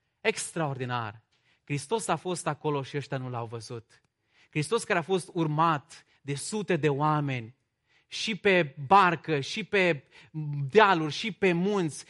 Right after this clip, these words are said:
și în case, și în sinagogi, oamenii de rând îi savurau cuvintele, oamenii se întorceau, oamenii erau în prezența lui, atât de mulți au fost binecuvântați de prezența lui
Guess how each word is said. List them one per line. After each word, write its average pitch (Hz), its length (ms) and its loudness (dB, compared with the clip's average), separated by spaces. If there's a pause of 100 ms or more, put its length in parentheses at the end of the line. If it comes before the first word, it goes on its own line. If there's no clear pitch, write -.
(120)
și - 200 -4
în 196 120 -2
case, 196 420 2
și 160 160 -6
în 202 60 -4
sinagogi, 165 800 -2 (260)
oamenii 208 480 4
de 165 120 -2
rând 175 260 -2
îi 170 80 0
savurau 165 640 -2
cuvintele, 151 840 -2 (280)
oamenii 208 380 2
se - 160 -4
întorceau, 180 560 -2
oamenii 202 260 0
erau 202 140 2
în 196 80 -6
prezența 170 640 -2
lui, 165 220 -2 (200)
atât 180 320 -4
de 202 80 6
mulți 202 300 0
au 185 60 -2
fost 160 240 -6
binecuvântați 160 720 -4
de 156 80 -2
prezența 147 520 -4
lui 139 220 -4